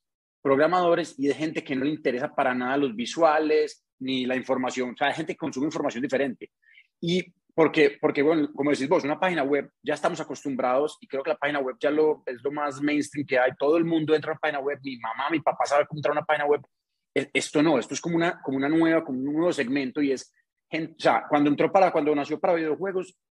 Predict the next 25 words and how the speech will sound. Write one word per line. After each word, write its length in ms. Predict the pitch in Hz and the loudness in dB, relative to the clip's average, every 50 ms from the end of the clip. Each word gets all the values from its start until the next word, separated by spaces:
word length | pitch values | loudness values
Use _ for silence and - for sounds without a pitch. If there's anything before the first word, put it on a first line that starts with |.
| - - | -12 -8
a 60 | 135 | -6
la 80 | 131 | -6
gente 180 | 127 131 123 165 | -6 -4 -4 -4
le 60 | 175 | -2
gustaba 400 | 156 143 - - 175 175 165 165 | -2 -2 -2 0 2 2 2 0
porque 240 | - 143 - - 135 | -2 -6 -4 -2 0
había 180 | 123 117 123 143 | 0 0 0 -2
interacción 500 | 151 - 151 135 123 - - 123 120 131 | -2 -2 -2 -2 -2 -4 -4 -6 -2 0
muy 140 | 139 151 | 0 2
rápida 440 | 160 - 156 156 151 - - 151 143 | 2 4 2 2 2 2 0 0 0
entre 200 | 131 113 - 120 | -2 -4 -6 -8
usuarios, 580 | 123 - - 160 143 131 123 127 139 135 - - _ _ _ _ _ _ _ - | -8 -2 2 2 4 4 4 2 0 -2 -4 -8 _ _ _ _ _ _ _ -6
y 140 | 123 127 131 | -2 0 0
era 140 | 131 147 | 0 0
como 180 | - 170 156 - | 0 -2 -2 -2
que 80 | - 139 | -2 -2
no 80 | 131 | -2
había, 300 | 123 127 131 143 147 151 | 0 0 0 0 0 -2
no 100 | 143 135 | -4 -4
había 220 | 127 131 135 147 143 | -6 -4 -4 -4 -4
ni 160 | 139 131 113 | -4 -4 -6
foticos, 520 | - 120 117 - - 165 - - 170 165 | -6 -8 -6 -4 -4 -6 -4 -4 -4 -2
ni 220 | 156 156 147 139 - | -2 -2 -2 -4 -4
nada, 260 | - 139 139 123 110 | -2 -2 0 0 0
era 240 | 117 143 156 - | 0 0 -2 -4